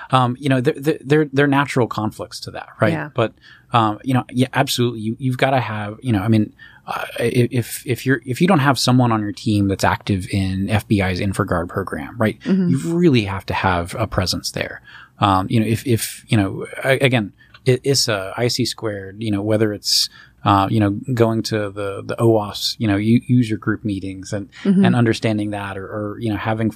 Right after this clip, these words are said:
Speaker 1: you know, your, your Linux guys, you know, going to, you know, open source meetings, right?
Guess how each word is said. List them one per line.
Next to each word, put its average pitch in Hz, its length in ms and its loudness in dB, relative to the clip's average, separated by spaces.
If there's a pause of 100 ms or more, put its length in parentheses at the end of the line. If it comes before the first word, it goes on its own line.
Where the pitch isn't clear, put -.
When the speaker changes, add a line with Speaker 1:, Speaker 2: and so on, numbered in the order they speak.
(100)
Speaker 1:
you - 120 -2
know, 104 60 0
your, 104 240 0
your 107 180 4
Linux 107 380 4
guys, 98 640 -4 (280)
you - 60 -2
know, 104 80 6
going 104 320 4
to, 101 440 -8
you 104 120 -6
know, 101 80 0
open 117 240 4
source 101 340 -6
meetings, 98 400 -6
right? 117 180 2